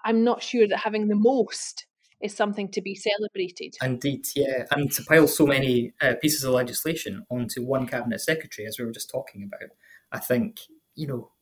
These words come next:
Speaker 2: we've got the biggest government ever. Why are so many pieces of legislation and responsibility lying with one person?
Speaker 1: Exactly. And, you know, and, and, and what are some of the others going to be covering in their kind of day-to-day
Speaker 2: Mm.
Speaker 1: portfolios? And,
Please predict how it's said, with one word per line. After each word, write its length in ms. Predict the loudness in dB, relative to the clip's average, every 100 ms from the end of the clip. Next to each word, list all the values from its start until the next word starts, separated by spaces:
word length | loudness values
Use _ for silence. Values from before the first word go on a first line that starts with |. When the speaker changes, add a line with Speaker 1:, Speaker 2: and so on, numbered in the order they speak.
| _ _
Speaker 2:
we've 100 | -4
got 100 | -2
the 60 | 2
biggest 240 | 4 4
government 280 | 2 2 0
ever. 220 | -2 0
Why 180 | 0 0
are 100 | 0
so 180 | 2 0
many 400 | 2 -2 -4 -8 _ _ _
pieces 280 | 0 0 0
of 240 | -2 -2
legislation 520 | 0 0 0 -2 -4 -6
and 80 |
responsibility 600 | -6 -4 -6 -4 -6 -6
lying 220 | -6 -4 -4
with 100 | -6
one 200 | -6 -6
person? 320 | -8 -10 -12
Speaker 1:
Exactly. 600 | -14 -6 -4 -4 -4 -4
And, 100 | -4
you 100 | -4
know, 100 | -4
and, 160 | -4 -6 -6
and, 160 | -6 -4
and 180 | -4 -2
what 200 | 2 4 4
are 140 | 0 -2
some 180 | -6 -6
of 120 | -6 -6
the 100 | -4
others 320 | 0 0 -2
going 200 | -8 -12
to 80 | -10
be 280 | -8 -8 -12 _
covering 420 | -6 -4 -2 -4
in 100 | -4
their 140 | -6 -6
kind 220 | -8 -14
of 80 | -8
day-to-day 440 | -8 -8 -6 -6
Speaker 2:
Mm. 100 | -6
Speaker 1:
portfolios? 600 | -8 -2 4 6 4 2
And, 100 | -6